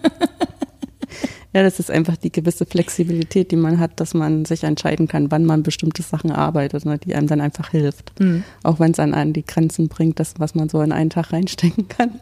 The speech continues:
Speaker 2: Auf jeden Fall. Also es ist jetzt auch nicht gesagt, dass es irgendwie total leicht ist,
Speaker 1: Nee,
Speaker 2: mit
Speaker 1: nee,
Speaker 2: Kind
Speaker 1: das
Speaker 2: zu
Speaker 1: ist es halt
Speaker 2: studieren.
Speaker 1: nie, aber
Speaker 2: Aber es ist, äh, finde ich, wenn man zum Nachhinein betrachtet, ist es noch schwieriger, mit Kind zu arbeiten und,
Speaker 1: Mhm.
Speaker 2: äh, dabei dann auch noch irgendwie,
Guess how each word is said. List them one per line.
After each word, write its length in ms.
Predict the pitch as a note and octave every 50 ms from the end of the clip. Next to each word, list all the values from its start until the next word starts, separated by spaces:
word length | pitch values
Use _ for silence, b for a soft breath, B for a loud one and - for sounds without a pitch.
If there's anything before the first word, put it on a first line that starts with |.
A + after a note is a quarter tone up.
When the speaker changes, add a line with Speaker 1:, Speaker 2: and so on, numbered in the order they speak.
| - -
Speaker 2:
Auf 160 | - D3 -
jeden 220 | D#3 D#3 D3+ D3+
Fall. 240 | D3+ - F3 E3 D3 -
Also 180 | E3 D#3+ D#3
es 80 | D3+ D3+
ist 40 | -
jetzt 180 | D#3+ C#3 -
auch 60 | C#3+
nicht 160 | C3+ D3 D3 -
gesagt, 320 | - D3+ D#3 D#3 D3+ -
dass 80 | D3+ C#3+
es 80 | D3+ D#3+
irgendwie 200 | D#3 C#3+ D3 D3+
total 300 | - C#3+ - - D3 C3+
leicht 360 | C3 B2+ C3 D3 F#3+ G3+ - -
ist, 60 | D#3+
Speaker 1:
Nee, 120 | G3+ G3+ G3+
Speaker 2:
mit 80 | G#3 G3+
Speaker 1:
nee, 40 |
Speaker 2:
Kind 120 | G3 G3 G3+
Speaker 1:
das 80 | F#3+
Speaker 2:
zu 80 | - -
Speaker 1:
ist 100 | F3 -
es 160 | G3 D3+ D3
halt 120 | F3 F#3+ G3
Speaker 2:
studieren. 120 | G3 G#3 F3
Speaker 1:
nie, 240 | F3 F3 E3+ E3+ F3 A#3+ B3
aber 140 | E3+ D#3 D#3+
Speaker 2:
Aber 80 | D#3
es 140 | E3 D#3+ -
ist, 180 | D#3 - - -
äh, 80 | B3 F#3+ G#3 - G#3+ F3+
finde 240 | - E3+ D#3+ D#3+ E3
ich, 260 | F#3 E3 - - D#3
wenn 320 | D#3 D3+ D3+ D#3 F3 F3+
man 220 | E3+ D#3 D3+ D3+ -
zum 180 | - C#3+ C#3 C#3
Nachhinein 440 | C#3+ D#3 G3 - G#3+ F#3+ F#3 F3
betrachtet, 480 | E3 E3 - - E3 D#3 - E3+ E3+ -
ist 100 | D3+ -
es 160 | D3 B2 B2+
noch 240 | D#3 E3 E3 F#3 G3
schwieriger, 480 | - - G#3 G3+ A3 A#3 A3+ G#3+ G#3+ G#3+
mit 160 | G#3 G3+ -
Kind 220 | - - F#3+ F3+
zu 160 | - E3+ -
arbeiten 720 | - F3+ G3 B3 A3+ D#3+ C3+ C3 - - - D#3 D#3+ F#3+ B3
und, 320 | C4 - F#3+ F#3+ F#3+ F#3+
Speaker 1:
Mhm. 40 | F#3+
Speaker 2:
äh, 200 | G3 F3+ E3+ E3
dabei 260 | D#3 E3 D#3 E3 E3
dann 180 | D#3+ E3 D#3+ D#3+
auch 160 | D#3+ D#3+ -
noch 200 | E3 D#3+ D#3 -
irgendwie, 580 | F3 E3 D#3+ E3 D#3+ - - E3+ E3 D#3+ D#3+